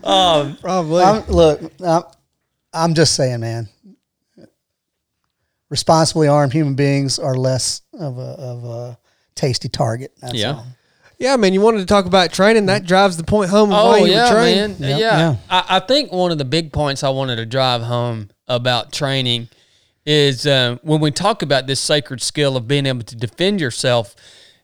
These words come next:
Speaker 1: uh, using firearms, because it is the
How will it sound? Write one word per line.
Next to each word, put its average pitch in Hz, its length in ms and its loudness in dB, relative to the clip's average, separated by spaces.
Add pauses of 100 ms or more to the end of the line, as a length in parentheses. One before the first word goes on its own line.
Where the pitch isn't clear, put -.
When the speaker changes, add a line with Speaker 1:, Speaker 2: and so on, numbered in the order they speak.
(160)
Speaker 1:
uh, 123 160 -2 (100)
using 135 680 -2 (320)
firearms, 139 800 0 (100)
because 127 420 -2
it 135 140 -2
is 127 220 -4
the 117 280 -2